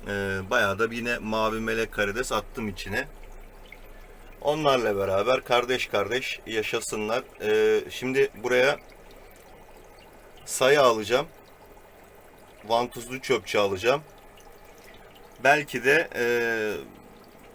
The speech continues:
cüce vatoz da atabilirim içine. Öyle bir düşüncem de var.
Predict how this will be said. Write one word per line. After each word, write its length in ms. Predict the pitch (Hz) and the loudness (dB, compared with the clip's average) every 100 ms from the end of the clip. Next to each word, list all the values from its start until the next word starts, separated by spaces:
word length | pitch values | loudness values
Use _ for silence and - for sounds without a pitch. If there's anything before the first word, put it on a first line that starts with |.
| 107 | -16
cüce 280 | 113 127 135 | 2 6 8
vatoz 500 | 135 - 143 127 - | 6 4 0 0 0
da 160 | 127 135 | 2 2
atabilirim 680 | - 123 120 117 120 120 104 | 0 -4 -2 0 -2 -4 -6
içine. 500 | 92 - 98 110 131 - - - | -8 -10 -6 -6 -6 -12 -20 -8
Öyle 260 | 113 113 107 | -6 -4 -6
bir 80 | 101 | -10
düşüncem 600 | 107 120 110 117 117 101 | -10 -10 -4 -2 0 -2
de 120 | 95 | -2
var. 160 | 131 | -2